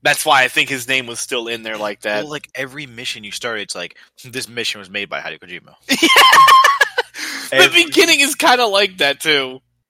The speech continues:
Speaker 2: Every goddamn mission, "Hideo Kojima, Hideo Kojima." I'm like, "God damn, that's enough placement."
Speaker 1: I haven't gotten too far into the story, but I'm seriously hoping he has a cameo.
Speaker 2: I'm about to say he's got, I was about to ask that next thing.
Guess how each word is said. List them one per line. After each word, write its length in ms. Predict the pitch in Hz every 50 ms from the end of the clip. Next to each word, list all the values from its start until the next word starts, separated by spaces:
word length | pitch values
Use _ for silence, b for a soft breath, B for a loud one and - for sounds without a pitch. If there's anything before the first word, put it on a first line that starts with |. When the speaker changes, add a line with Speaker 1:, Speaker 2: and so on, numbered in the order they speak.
| _ _ B B -
Speaker 2:
Every 400 | 123 127 131 127 120 131 135 135
goddamn 440 | 117 - 113 107 113 107 117 117 110
mission, 240 | 110 107 - 87 - -
"Hideo 240 | 98 98 90 92 98
Kojima, 220 | 90 90 71 _ _ _ _
Hideo 120 | 90 87
Kojima." 240 | 90 90 - - _ 73
I'm 100 | 90 90
like, 180 | 85 82 82 _ _
"God 300 | - - 139 139 117 - _
damn, 300 | - - 143 139 - 196
that's 200 | 104 117 - - _ 117
enough 220 | 113 127 127 -
placement." 560 | _ - 104 110 123 - 156 160 170 175 - _ _ _ _ _ -
Speaker 1:
I 100 | - 170
haven't 360 | 160 170 190 202 202 208 160
gotten 320 | 147 165 165 160 156 156 143
too 160 | - 160 160
far 260 | 151 - 180 165 160
into 120 | 160 160 156
the 80 | 151
story, 260 | 135 - 165 156 151
but 300 | 139 131 123 - 143 143 117
I'm 180 | 123 135 135
seriously 480 | 127 123 - - 156 151 156 - - 151
hoping 340 | 135 131 143 135 - 131 123
he 140 | 117 127 123
has 200 | 120 127 135 120
a 80 | 120 117
cameo. 560 | - 123 113 113 107 104 104 101 101 101 - _ _ _ _ _ _
Speaker 2:
I'm 100 | - 143 143
about 100 | 156 147
to 40 |
say 160 | 135 - 135 120
he's 180 | 113 123 110 -
got, 160 | 120 117 - _
I 100 | 113 131
was 80 | 143 131
about 100 | 143 139
to 80 | 113
ask 200 | 104 113 113 -
that 180 | 113 98 95 92
next 200 | 92 98 - -
thing. 300 | - 85 80 82 90 95